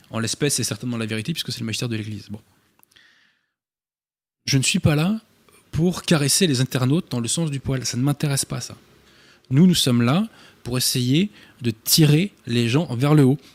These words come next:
dans divers domaines. En littérature, en spiritualité, et cetera, en histoire, et cetera. Voilà. Donc, euh, nous avons la possibilité de défendre la foi catholique. Ça irrite certains, c'est pas mon problème. Voilà. S'il y a des gens qui sont irrités par la foi catholique, j'en suis quand même, euh,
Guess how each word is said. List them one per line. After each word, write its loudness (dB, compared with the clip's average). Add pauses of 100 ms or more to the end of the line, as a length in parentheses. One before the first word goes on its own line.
(140)
dans -4
divers 0
domaines. 2 (440)
En -4
littérature, -4 (460)
en -10
spiritualité, -6
et -8
cetera, -10 (300)
en -6
histoire, -2
et -10
cetera. -8 (600)
Voilà. -6 (140)
Donc, -6
euh, 0
nous 2
avons 2
la 2
possibilité 0
de -2
défendre -4
la -4
foi -8
catholique. -6
Ça -2
irrite 0
certains, -4 (100)
c'est -8
pas -6
mon -6
problème. -12 (140)
Voilà. -14 (200)
S'il -2
y 2
a 0
des 0
gens 2
qui -6
sont -2
irrités -4
par -6
la -6
foi -8
catholique, -4 (300)
j'en -4
suis -6
quand -2
même, 0 (300)
euh, -6